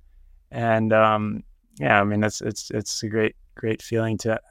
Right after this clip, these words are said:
have that kind of impact. Um, and it, it keeps me motivated to, to keep, keep that going. And, um,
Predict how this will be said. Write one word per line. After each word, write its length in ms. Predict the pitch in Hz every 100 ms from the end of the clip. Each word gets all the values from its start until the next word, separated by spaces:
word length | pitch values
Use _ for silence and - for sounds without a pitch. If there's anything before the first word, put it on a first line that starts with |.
| -
have 300 | - 123 113
that 180 | 113 113
kind 160 | - 117
of 100 | 110
impact. 540 | 117 123 117 110 113 _ _ - _ _ _
Um, 320 | 113 110 110 107
and 240 | 120 -
it, 60 | 87
it 60 |
keeps 220 | - 143
me 80 | 143
motivated 560 | 127 113 113 110 113 110
to, 160 | 123
to 140 | 110 107
keep, 240 | - 117 _
keep 240 | - 117
that 200 | 120 113
going. 440 | 107 110 113 120 117
And, 240 | 107 107
um, 400 | 107 104 104 101